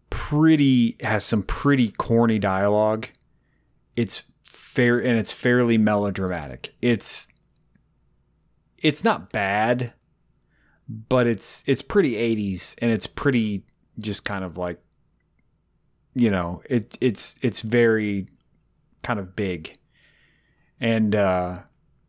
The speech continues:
and John Getz, and then John Getz's character is super uneven. He's like, he goes at ti-, he goes from, like, just, like, being her boss, like a normal dude, to being, like, this weird ass,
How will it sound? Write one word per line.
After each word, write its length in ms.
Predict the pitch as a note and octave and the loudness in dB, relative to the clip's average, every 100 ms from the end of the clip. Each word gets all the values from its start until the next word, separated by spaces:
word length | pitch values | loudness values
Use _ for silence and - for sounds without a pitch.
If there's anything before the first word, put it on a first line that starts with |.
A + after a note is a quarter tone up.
| _ _ - | _ _ 0
and 200 | B2 G#2+ | 0 2
John 260 | B2+ B2+ | 2 2
Getz, 380 | A2+ A#2+ A#2 - | 4 2 0 -4
and 280 | - B2+ B2 | 0 2 4
then 140 | A#2+ | 4
John 240 | A2 B2+ A2+ | 4 2 2
Getz's 340 | C3+ D3 - | 2 0 -2
character 340 | - A2 - E2 | -2 -2 -2 -4
is 140 | A2+ | -2
super 680 | - - - D3 C#3 A#2 E2+ | 0 0 2 2 2 0 0
uneven. 600 | G#2 G2+ F#2+ - - - _ _ _ _ _ _ | 0 -2 -4 -6 -12 -16 _ _ _ _ _ _
He's 480 | - - F3+ E3 A2 | -8 2 4 4 2
like, 480 | G#2+ G#2 G2+ - - _ _ _ _ _ _ _ _ | 0 0 0 -4 -14 _ _ _ _ _ _ _ _
he 160 | - | -2
goes 400 | D#3 F3+ E3 B2 | 2 4 4 2
at 140 | A#2 - | -2 -4
ti-, 200 | B2 B2 | -6 -2
he 100 | C3+ | 2
goes 200 | D3 C#3 | 2 2
from, 160 | B2+ | 0
like, 220 | A2+ G2 F#2+ - | 0 -2 -6 -12
just, 240 | - A#2 G2+ | -4 -2 0
like, 180 | G2 F#2 | -2 2
being 220 | A2+ A#2 | 2 2
her 140 | G#2 | 0
boss, 500 | G2 G2+ B2+ C#3+ - | 0 2 2 0 -2
like 220 | G#2 F#2 | -4 -2
a 40 | G2+ | -2
normal 340 | G2 A#2+ A#2 | 2 4 2
dude, 460 | G2+ A2+ C3 D3 C3+ - - - - | 4 4 4 2 -6 -16 -20 -20 -6
to 140 | A2 | -2
being, 260 | G2+ A#2+ A2 | 2 2 2
like, 160 | G2 | -2
this 140 | G#2+ G2 | -4 -6
weird 420 | F#2+ A2+ B2 C3+ | 0 2 4 4
ass, 520 | A#2+ A#2 - - - | 2 0 0 -2 -4